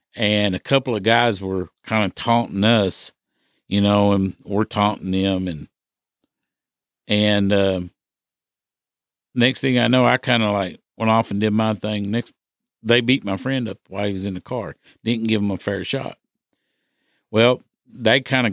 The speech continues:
left their vehicle, and <coughs> I'm sorry, excuse me, but they left their vehicle, and, uh, I was like, "Well, I'll tell you what, I'll, I'll rig it to where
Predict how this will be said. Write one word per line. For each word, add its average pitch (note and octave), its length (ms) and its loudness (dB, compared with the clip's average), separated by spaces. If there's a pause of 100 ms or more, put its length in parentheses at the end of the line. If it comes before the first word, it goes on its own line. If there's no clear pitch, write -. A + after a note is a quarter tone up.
left A2 240 2
their A2+ 180 2
vehicle, E2 580 -4 (1120)
and G2 480 -2 (1400)
<coughs> - 320 -2
I'm G#2+ 180 -8
sorry, F#2 240 -6
excuse A2 380 2
me, E2 260 -4 (360)
but G#2 200 0
they C3+ 140 4
left C#3+ 220 2
their B2+ 160 0
vehicle, G#2+ 560 -4 (160)
and, G2+ 480 0
uh, F#2+ 180 0 (760)
I C3+ 40 -4
was B2 100 0
like, G#2+ 140 -2
"Well, A#2 240 -2
I'll B2+ 80 0
tell B2+ 160 2
you A#2+ 100 2
what, G#2 220 2
I'll, A2 260 0
I'll A2+ 140 2
rig A#2 280 2
it A#2+ 200 -2
to B2 80 -8
where G#2+ 380 2